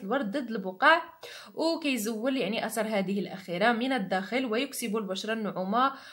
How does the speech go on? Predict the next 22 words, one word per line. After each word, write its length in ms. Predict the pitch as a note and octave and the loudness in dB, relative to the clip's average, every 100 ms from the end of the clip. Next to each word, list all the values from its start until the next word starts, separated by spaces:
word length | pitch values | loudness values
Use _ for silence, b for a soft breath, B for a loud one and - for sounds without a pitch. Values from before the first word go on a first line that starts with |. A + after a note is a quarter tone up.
| B B3 | B -2
والاشراقه 640 | B3 A#3+ B3 F#3+ G3 C4+ | -2 -2 0 0 4 4
والتجديد 640 | C4 C4+ A3+ F#3 G3 C4+ - | 4 0 -2 -2 0 -2 -2
المستمر. 720 | G#3 A3+ G#3 - - E3+ G#3 E4 - b b b b _ _ _ - | -4 -2 -2 -2 -2 0 0 0 -4 b b b b _ _ _ 6
فغتستخدموا 1500 | - D4+ - F#3+ F#3 F3+ F3 C4+ - - - G#3 G#3+ G#3 C#4 | 8 10 6 4 4 4 4 2 2 2 0 -2 -2 0 0
اما 160 | D#4+ | 4
الزيت 320 | D4 G3+ B3+ A3+ | 4 2 -2 -2
ديال 260 | F#3+ G3+ | 0 0
الورد 460 | F3+ G#3 E4 B3 - B B B | 2 4 4 4 -4 B B B
اما 460 | D4 C#4 B3+ C#4 C#4+ - C#4 | 0 2 6 6 6 2 4
الفازلين 920 | C#4 A3 G#3+ G3+ F3+ G#3 C4+ D4+ - | 4 4 2 2 0 2 4 2 0
يعني 260 | G3+ F#3 A3+ | -4 -2 0
اللي 160 | A3 | 0
متوفر 420 | C#4 C4+ B3+ A#3+ | -2 -4 -4 -2
عندكم. 500 | G3 F#3+ G3 - D4+ - | 0 0 0 2 0 2
انا 120 | A#3 | 0
كنصح 440 | A#3 A#3+ A#3+ D4 G#3 | 0 0 2 0 0
بالفازلين 520 | A3+ G#3+ A3 G#3 A3+ | -2 0 0 0 0
بالسيترون، 580 | - - A3 - C#4 A3+ | 2 0 0 -2 2 2
علاش؟ 300 | G3+ C#4 - | 4 2 0
لانه 220 | G#3 G#3 | -2 0
كتبيض 540 | D#4+ D#4+ A#3 A#3 G3 | 0 0 -2 0 -2
البشره 460 | F#3+ - A3 - | -2 -2 2 2